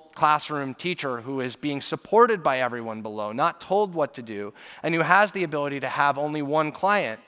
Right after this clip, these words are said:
that they kind of actually have above them, which is the families that they're, that they're serving. And,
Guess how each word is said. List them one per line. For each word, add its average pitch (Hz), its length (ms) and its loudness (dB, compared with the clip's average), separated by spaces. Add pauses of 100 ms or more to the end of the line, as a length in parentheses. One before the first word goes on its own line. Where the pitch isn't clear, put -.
(540)
that 143 160 2
they 147 260 2
kind 143 260 0
of 123 180 -4 (100)
actually 135 720 0 (360)
have 147 240 6
above 156 340 4
them, 120 280 -6
which 131 180 -6
is 123 160 -6
the 131 80 -6
families 135 760 -2
that 117 160 -10
they're, 110 320 -6
that 120 180 -6
they're 113 140 -4
serving. 107 400 -4 (520)
And, 151 360 4